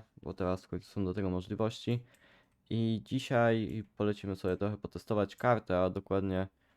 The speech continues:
zobaczymy, jak będą wyglądały na niej wybuchy. Y, tutaj jest taki statek, który na szybko zmotałem. Y, zrobiłem go tylko po to, aby mógł on nas, y, zabierać z Marsa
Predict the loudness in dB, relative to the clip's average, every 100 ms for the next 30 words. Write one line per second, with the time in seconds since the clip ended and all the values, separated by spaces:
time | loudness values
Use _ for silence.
0 | _ _ -4 -4 -2 0 0 0 0 2
1 | 2 0 0 0 2 2 2 2 0 0
2 | -2 0 0 0 -4 _ _ _ _ -6
3 | -2 -2 -4 -2 0 0 -2 -8 0 0
4 | 2 -2 -2 0 0 -4 -6 -4 -2 0
5 | 2 4 4 0 0 0 0 0 0 -2
6 | -4 -10 _ _ _ -8 -2 0 2 2
7 | 0 -4 -6 0 0 2 2 4 4 2
8 | 2 0 0 2 2 0 0 0 2 2
9 | 4 6 4 2 -2 0 2 0 -2 2
10 | 4